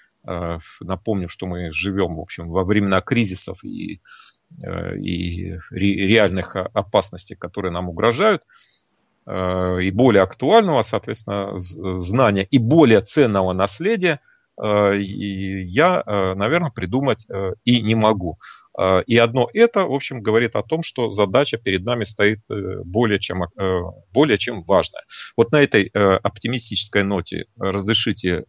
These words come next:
э, э, приостановить тему, потому что она бескрайняя и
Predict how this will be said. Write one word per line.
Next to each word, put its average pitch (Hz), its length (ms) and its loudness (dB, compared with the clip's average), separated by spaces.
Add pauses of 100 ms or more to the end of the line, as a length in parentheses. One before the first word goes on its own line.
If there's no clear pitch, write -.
э, 87 400 -4 (640)
э, 95 260 2 (120)
приостановить 135 1000 2
тему, 190 360 2
потому 117 360 -4
что 104 200 -4
она 98 280 0 (680)
бескрайняя 95 1200 -2 (360)
и 92 420 -4